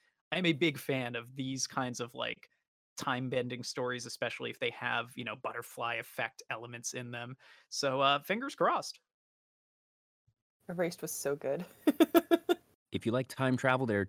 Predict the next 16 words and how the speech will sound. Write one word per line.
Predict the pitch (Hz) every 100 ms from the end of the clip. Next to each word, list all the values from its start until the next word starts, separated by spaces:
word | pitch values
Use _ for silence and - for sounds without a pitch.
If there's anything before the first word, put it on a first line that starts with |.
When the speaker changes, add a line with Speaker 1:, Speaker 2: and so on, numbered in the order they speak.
| -
Speaker 3:
two | - 190
this | 139 127
season | - 123 104 98 92
dealing | 101 98 95
with | 90
time | - 98
travel | - 95 92
that | 92
are |
really | 92 110 104 101
good. | 104 92
The | 87
first | - 123 -
is | 101
Tokyo | - 135 131 127 117
Revengers, | 104 92 90 98 101 98 95 90